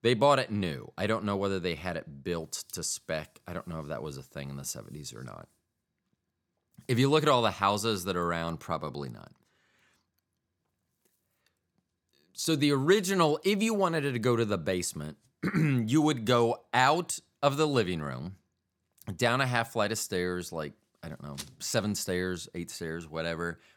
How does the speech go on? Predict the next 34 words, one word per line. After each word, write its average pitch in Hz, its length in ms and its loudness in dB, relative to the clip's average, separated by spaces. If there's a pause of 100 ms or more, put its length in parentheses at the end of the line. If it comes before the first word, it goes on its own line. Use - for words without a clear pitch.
which 113 180 -4
would 113 140 -2
put 123 180 -4
you 120 80 -4
in 113 80 -2
the 98 80 -2
garage. 117 580 4
Then 117 180 -2
you 120 60 2
would 113 100 2
make, 117 240 0
like, 113 180 -2
a 92 60 -2
right, 113 440 0 (100)
a 107 180 2
U-turn 117 720 0
to 90 80 -4
your 95 220 0
right, 98 680 0 (1200)
go 139 120 2
down 117 460 2
another 98 600 0 (360)
six - 280 -8
or 92 60 -6
seven 85 300 -6
stairs, 87 380 -6
whatever 78 380 -8
it 71 60 -8
is, 71 220 -10
and 92 140 -12
you're 82 140 -6
in 80 100 -6
the 92 60 -6
basement. 139 460 -6